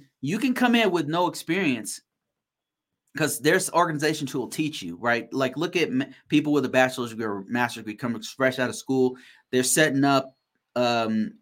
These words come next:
internships and apprenticeships and stuff like that. You could come in with no experience, but you have to come in with some knowledge. You have to come in. There's no exception to that. You have to crack a book, book open and start to learn information technology.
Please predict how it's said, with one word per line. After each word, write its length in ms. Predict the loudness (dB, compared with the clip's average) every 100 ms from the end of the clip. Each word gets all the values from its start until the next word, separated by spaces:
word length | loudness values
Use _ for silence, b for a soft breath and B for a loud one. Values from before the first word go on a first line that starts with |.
| 0
internships 800 | 0 2 2 2 2 0 0 -2
and 120 | -6
apprenticeships 640 | -4 -2 -2 -2 -2 -2 -2
and 80 |
stuff 240 | -2 -4 -2
like 160 | 0
that. 240 | 4 4 4 B B
You 180 | -2 0
could 180 | 0 0
come 220 | 2 2
in 320 | 2 0 -2
with 160 | -6 -4
no 160 | -4
experience, 500 | -6 -4 -2 -2 -2 -12 _ _
but 140 | -12 -12 _ _
you 160 | -2 -2
have 340 | 2 6 6 4
to 60 |
come 200 | -4 0
in 100 | 0
with 140 | 0 0
some 360 | 0 0 0
knowledge. 600 | -2 -4 -6 -14 -18 -18 _ _ _ _ _ _ _ -2
You 120 | 2
have 240 | 6 6
to 80 | 4
come 220 | -6 -4
in. 180 | -4 -6 -12 b
There's 240 | 4 4 4
no 300 | 4 4 4
exception 460 | 0 -2 -2 -4 -10
to 80 |
that. 280 | -6 -6 -2
You 160 | 2 6
have 160 | 6
to 80 | 6
crack 320 | 0 2 2
a 40 | 2
book, 260 | 0 0 -4
book 300 | -4 -2 -2
open 380 | -2 -2 -4 -6 b b
and 100 | -6
start 260 | 0 2 0
to 100 | -4
learn 520 | -2 -2 -2 -6 -8
information 560 | -4 -2 -2 -4 -4 -10
technology. 640 | -12 -8 -6 -6 -10 -18